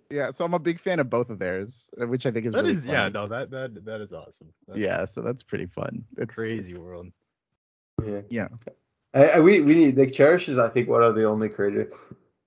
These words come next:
Speaker 3: <laughs> Sorry, hiccup, excuse me. Cherish is one of the few creators that we haven't had on, so I'm really excited to get her on at some
Speaker 1: Oh,
Speaker 3: point
Speaker 1: yeah.
Speaker 3: because I'm, I'm just so thoroughly impressed with, uh, Radiant Red. I, I read it, like,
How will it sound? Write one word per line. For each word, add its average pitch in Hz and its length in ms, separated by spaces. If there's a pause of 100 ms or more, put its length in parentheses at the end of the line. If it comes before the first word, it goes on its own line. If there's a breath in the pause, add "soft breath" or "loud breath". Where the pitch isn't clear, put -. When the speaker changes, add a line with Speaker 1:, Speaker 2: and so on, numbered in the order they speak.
(520)
Speaker 3:
<laughs> - 280
Sorry, 107 340
hiccup, - 280
excuse - 360
me. 101 200
Cherish 190 320
is 123 100
one 135 100
of 135 80
the 120 80
few 127 180
creators 107 440
that 98 140
we 107 80
haven't 110 340
had 113 220
on, 123 220
so 104 360 (320 soft breath)
I'm 107 160
really 110 240
excited 101 400
to - 80
get 104 180
her 98 120
on 98 140
at 101 120
some 101 140
Speaker 1:
Oh, 123 80
Speaker 3:
point 110 100
Speaker 1:
yeah. 107 100
Speaker 3:
because 98 580
I'm, 127 260
I'm 135 240
just 123 220
so 113 200
thoroughly 107 420
impressed 104 540
with, 101 240
uh, 104 180
Radiant 101 360
Red. 104 160
I, 107 120
I 131 180
read 139 220
it, 147 160
like, 127 240